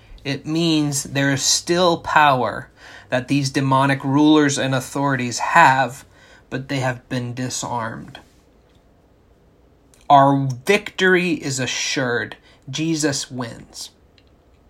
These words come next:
But that does not mean that the demonic powers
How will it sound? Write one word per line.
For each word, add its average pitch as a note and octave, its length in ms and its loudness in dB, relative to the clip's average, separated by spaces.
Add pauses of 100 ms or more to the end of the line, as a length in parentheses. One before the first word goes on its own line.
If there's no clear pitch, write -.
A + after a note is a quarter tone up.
(1000)
But C3+ 100 -6
that C3 220 2
does C3+ 200 -4
not D3+ 480 2
mean A2+ 360 -14 (480)
that - 160 -2
the B2+ 80 -4
demonic A#2 520 -4
powers B2+ 680 -2